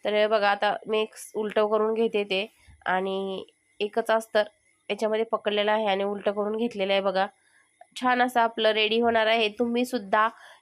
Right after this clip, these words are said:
हे नक्की शिवा घरी, तुम्हाला सुद्धा नक्की आवडेल. आणि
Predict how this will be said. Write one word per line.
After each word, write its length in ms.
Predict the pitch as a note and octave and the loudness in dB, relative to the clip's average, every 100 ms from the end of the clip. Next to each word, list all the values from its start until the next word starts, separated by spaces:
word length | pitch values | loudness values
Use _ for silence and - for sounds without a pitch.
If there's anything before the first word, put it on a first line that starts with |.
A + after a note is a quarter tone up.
| - | -2
हे 120 | A3+ | 0
नक्की 440 | A3+ A3 _ - | 2 0 _ -6
शिवा 320 | C4 C#4+ A#3 A3 | -2 2 4 4
घरी, 300 | B3 A3 A3 | 2 0 -4
तुम्हाला 320 | A3 G#3+ A3 | -4 -2 -4
सुद्धा 240 | A3 G#3 | -2 0
नक्की 380 | A3+ A3+ - A3+ | 0 -2 -4 0
आवडेल. 500 | A3+ A#3 A3+ G#3+ G#3+ - _ _ | 2 4 4 2 -2 -6 _ _
आणि 160 | - A#3 | -4 0